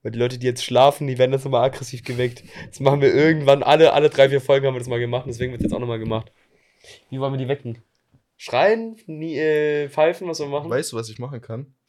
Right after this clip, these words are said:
Speaker 1: Was?
Speaker 2: Ich kann einfach in dem Programm das jetzt einfach so laut übersteuern,
Speaker 1: <laughs> Boah, ja.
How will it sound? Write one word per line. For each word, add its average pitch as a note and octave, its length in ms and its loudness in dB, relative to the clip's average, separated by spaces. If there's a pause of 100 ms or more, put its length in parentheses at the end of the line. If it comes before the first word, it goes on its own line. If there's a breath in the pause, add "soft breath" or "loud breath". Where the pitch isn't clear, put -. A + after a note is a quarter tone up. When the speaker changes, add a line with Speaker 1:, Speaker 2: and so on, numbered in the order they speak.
Speaker 1:
Was? A2 300 -12 (120)
Speaker 2:
Ich - 160 -20
kann - 240 -8
einfach C#3+ 600 -10
in G#2+ 140 -10
dem A2 120 -8
Programm A2 360 -10
das A#2 140 -12
jetzt G#2 160 -12
einfach G#2 220 -6
so C3+ 200 -8
laut C3+ 280 -4
übersteuern, B2 800 -6
Speaker 1:
<laughs> - 60 -14
Boah, F3+ 260 8
ja. E3 340 6